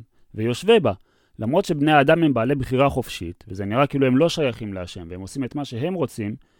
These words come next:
הרבה פעמים הם גם לא עושים את מה שהשם רצה שהם יעשו, בכל זאת מצד האמת נדע שגם הם שייכים לו. והארץ שייכת לו, כי הוא על ימים יסדה,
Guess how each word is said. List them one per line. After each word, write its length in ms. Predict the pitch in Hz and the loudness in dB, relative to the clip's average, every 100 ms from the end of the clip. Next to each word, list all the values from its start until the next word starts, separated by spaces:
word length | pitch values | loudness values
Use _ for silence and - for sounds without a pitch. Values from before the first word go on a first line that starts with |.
| _ _ | _ _
הרבה 240 | 101 107 120 | -6 -2 -2
פעמים 300 | 123 120 123 | -2 -2 -2
הם 80 | 110 | -2
גם 180 | 98 | -2
לא 60 | 123 | -2
עושים 260 | 127 - 123 | -4 -4 -4
את 100 | 120 | -4
מה 80 | |
שהשם 280 | 110 107 117 117 - _ 113 | -6 -8 -6 -8 -8 _ -12
רצה 240 | 104 110 | -8 -8
שהם 180 | 120 113 | -6 -6
יעשו, 420 | 104 104 208 190 _ _ _ _ _ - | -6 -4 -4 -4 _ _ _ _ _ -10
בכל 320 | 110 170 220 | -4 2 2
זאת 140 | 180 | 2
מצד 300 | 127 151 151 | -2 -4 -2
האמת 260 | 165 185 202 | -2 -4 -6
נדע 200 | 208 254 | -6 -4
שגם 220 | 190 208 | -2 -2
הם 100 | 220 | -2
שייכים 440 | 214 196 156 131 | -2 -2 -2 -4
לו. 80 | 104 - _ _ _ _ _ 101 | -6 -12 _ _ _ _ _ -2
והארץ 580 | 120 131 139 117 110 | 4 6 6 4 4
שייכת 400 | 117 98 90 101 | 2 2 0 -2
לו, 180 | 101 107 - | -2 -2 2
כי 120 | 131 | 6
הוא 160 | 127 | 10
על 80 | 120 | 10
ימים 280 | 135 110 101 | 10 6 4
יסדה, 400 | 104 - 175 | 2 2 8